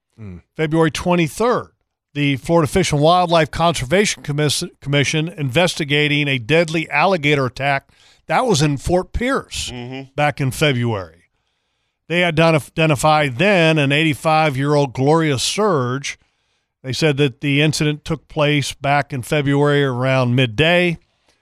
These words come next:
Speaker 2: in Spanish Lakes Fairways, a fifty-five plus community where, according to neighbors, Surge was walking her dog, was dragged into the water and killed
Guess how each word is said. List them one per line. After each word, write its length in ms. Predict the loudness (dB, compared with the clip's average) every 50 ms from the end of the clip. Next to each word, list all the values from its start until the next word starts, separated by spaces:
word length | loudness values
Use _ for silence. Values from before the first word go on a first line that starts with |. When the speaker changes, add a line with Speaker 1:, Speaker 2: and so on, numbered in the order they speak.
| _ _ _ _ _ _ _ _
Speaker 2:
in 380 | -2 0 2 2 2 2 2 0
Spanish 520 | -2 -4 -2 0 0 2 0 0 -2 -2
Lakes 280 | 0 0 0 -2 -2 -6
Fairways, 760 | -4 -2 0 2 2 2 2 2 2 2 2 2 0 0 0
a 120 | -2 -2 -2
fifty-five 840 | -2 -2 -4 -4 -6 -8 -6 -6 -6 -6 -4 -2 -2 -2 -2 -4 -4
plus 240 | -2 -2 -2 -2 -2
community 460 | -6 -6 -4 -2 0 0 0 0 0
where, 160 | 0 0 -2
according 400 | -4 -4 -4 -2 -2 0 0 -2
to 80 | -2 0
neighbors, 380 | 0 0 0 0 0 -2 -2
Surge 280 | -2 -2 -2 -2 -2 -4
was 120 | -6 -2
walking 340 | 0 0 0 0 0 -4 -6
her 60 | -4
dog, 340 | -2 0 2 2 2 0 0
was 140 | -4 -8 -10
dragged 500 | -10 -4 0 2 2 4 2 2 0 0
into 120 | -2 0
the 60 | 0 0
water 300 | 2 2 2 4 2 0
and 120 | -2 -4
killed 540 | -10 -8 -4 0 0 2 2 0 -2 -6